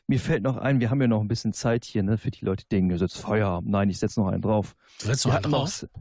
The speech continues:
Speaker 1: ja, wir setzen noch einen drauf. Wir hatten auch noch den Sampler.
Speaker 2: Wir hatten noch einen Sampler?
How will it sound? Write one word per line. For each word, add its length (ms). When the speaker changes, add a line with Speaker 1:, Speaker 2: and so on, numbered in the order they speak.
Speaker 1:
ja, 200
wir 100
setzen 260
noch 80
einen 140
drauf. 400
Wir 100
hatten 160
auch 120
noch 120
den 140
Sampler. 520
Speaker 2:
Wir 120
hatten 280
noch 140
einen 100
Sampler? 680